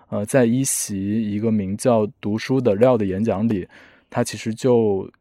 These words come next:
以他刚刚提到的他自己的博士论文《读书的料及其文化生产》作为原本，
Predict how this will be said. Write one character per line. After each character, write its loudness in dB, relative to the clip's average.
以 -6
他 -4
刚 0
刚 4
提 -4
到 6
的 2
他 -2
自 -6
己 -4
的 -4
博 -4
士 -2
论 4
文 -6
《读 -2
书 -2
的 6
料 6
及 -8
其 -4
文 -2
化 2
生 0
产》 -2
作 0
为 4
原 0
本， 0